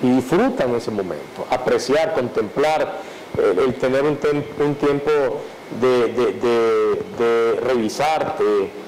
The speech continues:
es muy bonito, o sea, todos lo necesitamos. Pero en tu caso vos decías, hay veces esto cala mi, mi, mi seguridad personal, esto cala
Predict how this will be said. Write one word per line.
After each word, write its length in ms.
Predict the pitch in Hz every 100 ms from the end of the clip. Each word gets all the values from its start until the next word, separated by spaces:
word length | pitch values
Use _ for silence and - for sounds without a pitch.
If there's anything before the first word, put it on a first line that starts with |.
| - -
es 180 | 165 143
muy 120 | 185
bonito, 480 | 139 131 143 - 160
o 20 |
sea, 160 | 165
todos 300 | - 185 202
lo 40 | 143
necesitamos. 680 | 117 110 101 101 95 82 78 - - - - - -
Pero 400 | 156 170 175 156
en 100 | 151
tu 100 | 160
caso 200 | 160 190
vos 120 | 170
decías, 480 | 160 151 165 165 165 - - - - -
hay 100 | 139
veces 300 | 135 160 165 147
esto 220 | - 147 -
cala 440 | 147 160 135 - - - - - -
mi, 320 | 117 117 120 113
mi, 340 | 113 113 113 95
mi 120 | 117
seguridad 540 | - 117 110 107 135 -
personal, 480 | - - 85 73 -
esto 220 | - 127 -
cala 500 | 127 131 151 147